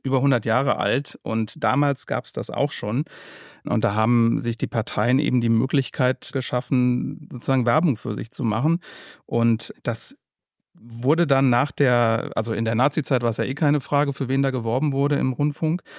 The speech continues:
Und schon zur ersten Bundestagswahl neunzehnhundertneunundvierzig gab's dann auch Wahlwerbung im Radio, ab neunzehnhundertsiebenundfünfzig auch im Fernsehen.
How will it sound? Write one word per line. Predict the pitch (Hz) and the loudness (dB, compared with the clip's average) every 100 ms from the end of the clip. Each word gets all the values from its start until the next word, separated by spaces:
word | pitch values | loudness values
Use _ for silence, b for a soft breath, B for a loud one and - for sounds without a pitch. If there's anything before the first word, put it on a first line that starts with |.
| B B B B B | B B B B B
Und | - 123 117 | 0 0 0
schon | - - 147 139 | -4 0 2 2
zur | 131 | 0
ersten | 160 180 | 2 2
Bundestagswahl | 165 185 - 143 - 139 | 2 2 2 0 2 2
neunzehnhundertneunundvierzig | 135 139 139 139 131 - - 110 | 2 2 2 2 0 -2 -2 -4
gab's | - 117 - | -4 -4 -2
dann | 120 123 | -2 -2
auch | 120 120 | -4 0
Wahlwerbung | 120 123 123 120 - | 2 2 2 0 -2
im | 123 | -2
Radio, | 107 113 151 165 | 2 2 2 0
ab | - | 0
neunzehnhundertsiebenundfünfzig | 135 123 127 117 139 139 - 135 - 131 - | 0 -2 -2 -2 0 0 0 -4 -4 -6 -4
auch | 127 127 | -4 -2
im | 127 | -4
Fernsehen. | - 110 113 127 156 180 | -4 -2 -2 0 0 0